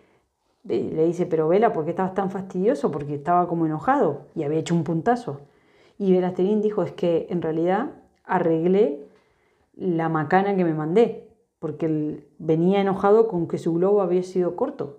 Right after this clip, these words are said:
Si su globo hubiese sido largo, n-, el contrario no le hubiese pegado y sacado de la pista.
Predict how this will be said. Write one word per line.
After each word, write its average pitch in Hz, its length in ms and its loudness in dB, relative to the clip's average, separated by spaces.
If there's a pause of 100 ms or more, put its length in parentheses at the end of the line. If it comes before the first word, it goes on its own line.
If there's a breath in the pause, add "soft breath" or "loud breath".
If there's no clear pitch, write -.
(160)
Si - 200 -12
su 170 160 -4
globo 180 320 2
hubiese 160 320 -4
sido 175 260 -2
largo, 240 640 0
n-, 180 500 2
el 156 440 -2
contrario 170 440 0
no 208 140 4
le 208 60 4
hubiese 196 240 2
pegado 165 260 -2
y 160 40 -2
sacado 156 320 -4
de 156 80 -2
la 147 120 -6
pista. 147 360 -10